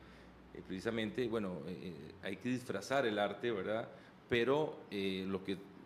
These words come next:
tomamos ahí, cosas inclusive documentales, hay una salida de un privado de libertad en la película,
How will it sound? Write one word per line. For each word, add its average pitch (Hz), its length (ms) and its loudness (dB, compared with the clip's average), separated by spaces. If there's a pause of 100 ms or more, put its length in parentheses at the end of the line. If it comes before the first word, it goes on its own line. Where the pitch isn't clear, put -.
(120)
tomamos 110 600 2
ahí, 110 520 0
cosas 107 240 -4
inclusive 110 300 -2
documentales, 117 880 0 (560)
hay 101 100 2
una 110 120 0
salida 113 400 0
de 110 100 2
un 107 100 -2
privado 110 320 2
de 107 60 2
libertad 110 300 -2
en 107 60 -2
la 107 100 -4
película, 107 440 0